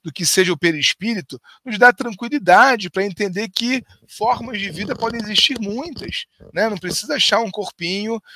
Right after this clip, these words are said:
é, parecido com o nosso, né, pra, pra forçar essa barra. É, parece, pelo que eu já li, que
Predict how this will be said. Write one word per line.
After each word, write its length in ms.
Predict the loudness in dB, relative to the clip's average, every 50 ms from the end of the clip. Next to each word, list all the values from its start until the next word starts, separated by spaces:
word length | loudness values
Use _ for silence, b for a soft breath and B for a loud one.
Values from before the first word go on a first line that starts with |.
| B B B _
é, 160 | -2 -2 0
parecido 480 | 2 0 0 2 2 0 -2 -4 -8 -8
com 180 | -6 -6 -6
o 20 | -6
nosso, 540 | -4 2 4 4 4 6 4 2 2 0
né, 180 | 0 0 0 0
pra, 200 | 0 -2 -4 -4
pra 120 | -4 -8
forçar 420 | -10 -10 -10 -8 -6 -2 0 0 2
essa 200 | 2 0 -2 -2
barra. 340 | 0 2 2 2 2 -2 -8 b b b b b _ _ _ -2
É, 140 | -2 -2 2
parece, 600 | 6 6 6 8 10 10 10 10 10 6 2 -4
pelo 200 | -6 -8 -8 -6
que 100 | -6 -4
eu 80 | 0
já 160 | 2 2 2
li, 280 | 2 2 -2 -4 -4 -4
que 360 | -4 -6 -4 -2 0 -2 -2